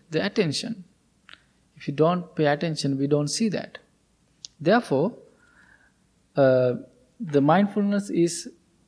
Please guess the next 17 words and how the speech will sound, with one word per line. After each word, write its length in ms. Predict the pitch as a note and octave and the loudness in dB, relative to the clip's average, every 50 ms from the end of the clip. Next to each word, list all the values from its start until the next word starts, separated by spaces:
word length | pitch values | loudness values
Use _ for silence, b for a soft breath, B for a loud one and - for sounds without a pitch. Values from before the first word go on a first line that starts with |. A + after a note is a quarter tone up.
| _ _ - | _ _ -6
with 280 | D3+ D3 D3 D3 D3+ - | -4 -4 -4 -4 -2 -2
you 360 | D#3+ D#3 D3+ D#3+ E3 D#3+ - _ _ _ _ _ _ _ _ _ _ _ _ - | 0 0 0 -2 -4 -8 -14 _ _ _ _ _ _ _ _ _ _ _ _ -6
in 440 | G#3 D3 C#3 C#3 C#3 C3+ C3+ - - _ | -4 -4 -2 -2 -4 -6 -8 -10 -10 _
each 360 | - D#3 D3+ D3+ D3 - - - E3+ - | 0 2 2 2 0 -4 -6 -8 -8 -8
step. 400 | - - - - - - - _ _ _ _ _ _ _ _ _ _ _ _ _ _ b b b b b b b b b b b b b _ _ _ _ _ _ _ _ | -6 -8 -8 -8 -8 -10 -14 _ _ _ _ _ _ _ _ _ _ _ _ _ _ b b b b b b b b b b b b b _ _ _ _ _ _ _ _
So 280 | - - - - C#3 C3 | -20 -18 -8 -4 0 2
I 140 | C#3 C#3 | 2 2
know 160 | C#3+ D3 D3+ D3 | 2 2 0 0
most 320 | C#3 C3+ C#3 C#3+ C#3 - | 0 0 0 0 0 -2
of 180 | D#3 C#3+ - - | -2 -2 -2 -2
you 320 | D3+ D3 D#3 F3+ F3+ E3 | 0 0 0 -2 -4 0
love 220 | C#3 C3+ C3 C3+ | 2 4 4 4
to 80 | C3+ C#3+ | 2 0
go 160 | C#3 C#3 C3 | 0 0 0
for 180 | B2+ - D3 C#3 | 0 0 0 0
a 60 | B2+ | 0
walk. 480 | B2 B2+ B2+ C3+ D3 - - - - | 0 0 -2 -2 -4 -6 -10 -18 -20